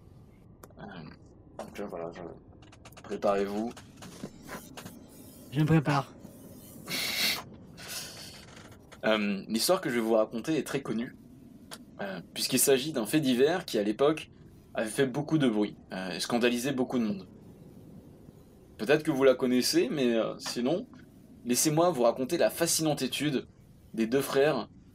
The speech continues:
Speaker 1: Jarir et Hilal El Hossein. L'histoire se passe en deux mille sept, dans la ville de Netanya, en Israël. Deux jeunes étudiants, Jarir et Hilal, sortent diplômés de l'université de Haïfa,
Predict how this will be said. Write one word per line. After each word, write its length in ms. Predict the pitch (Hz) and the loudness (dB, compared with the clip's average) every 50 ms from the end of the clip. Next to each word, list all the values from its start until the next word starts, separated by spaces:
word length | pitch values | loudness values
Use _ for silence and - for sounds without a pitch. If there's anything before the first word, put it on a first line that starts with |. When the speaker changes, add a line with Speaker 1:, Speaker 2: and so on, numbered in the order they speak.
| - - - - | -20 -20 -12 -8
Speaker 1:
Jarir 580 | 123 107 107 131 143 - 127 143 160 151 - - - | -6 0 0 2 2 2 0 -2 -2 -2 -4 -2 -2
et 160 | 117 113 - - | -2 -2 -2 -2
Hilal 440 | 160 160 151 151 151 165 151 - - - | -2 2 4 4 4 4 2 0 -4 -2
El 160 | 160 165 156 | 0 2 4
Hossein. 380 | 139 113 - 117 110 101 101 - - - - - - - - - - - - - - - - - - - - - - - - - - - - - - - - | 4 2 2 2 0 0 -2 -6 -12 -18 -20 -20 -20 -20 -20 -20 -20 -20 -20 -20 -20 -20 -20 -20 -20 -20 -20 -20 -20 -20 -20 -20 -20 -20 -20 -20 -20 -10 -4
L'histoire 280 | 113 110 - 190 190 | -2 2 4 4 4
se 100 | 185 - | 4 2
passe 240 | 151 160 165 160 143 | 2 4 4 4 4
en 80 | 127 117 | 2 2
deux 160 | 120 123 160 | 2 2 2
mille 140 | 175 175 156 | 2 2 2
sept, 400 | - - 147 127 - - - - | 4 4 4 4 4 0 -4 -6
dans 280 | 110 120 110 107 104 101 | -6 -4 -2 -2 0 0
la 120 | 104 104 | 0 0
ville 260 | 107 120 139 143 135 | 0 0 -2 -2 -4
de 140 | 104 101 95 | -6 -6 -6
Netanya, 720 | 95 95 110 143 156 156 147 131 120 120 131 156 - - | -4 -2 0 0 0 2 2 2 2 2 2 2 2 2
en 120 | 107 101 110 | 0 -2 -2
Israël. 420 | 139 143 127 113 117 104 90 98 110 - - - - - - - - - - - - - - - - - - - - | -2 0 0 2 2 2 0 -2 -6 -12 -20 -20 -20 -20 -20 -20 -20 -20 -20 -20 -20 -20 -20 -20 -20 -20 -20 -18 -6
Deux 140 | - - 143 | 0 2 4
jeunes 280 | 147 180 185 175 156 156 | 4 4 4 4 2 2
étudiants, 560 | 156 156 151 143 123 123 143 160 185 202 151 | 0 0 -4 -4 -2 2 2 2 2 2 0
Jarir 460 | - 110 123 131 135 156 156 147 117 - | 2 4 4 4 4 2 0 -2 -2 -2
et 140 | - 107 - | -4 -4 -2
Hilal, 380 | - 139 123 127 147 156 131 113 - - - - - - - - | 0 2 4 4 4 4 0 -6 -12 -16 -20 -20 -20 -20 -12 -6
sortent 260 | - - 143 135 - | 2 2 2 2 2
diplômés 380 | - 151 - 165 170 175 190 | -2 -4 0 0 0 2 0
de 100 | 170 151 | 0 0
l'université 640 | 131 123 127 131 135 131 131 123 - - - 160 156 | 0 2 2 4 4 4 4 2 2 -2 -2 -2 0
de 160 | 123 127 - - | 0 -2 0 0
Haïfa, 580 | 123 139 151 160 156 - - 143 135 160 214 | 2 2 2 2 2 0 0 0 0 0 -2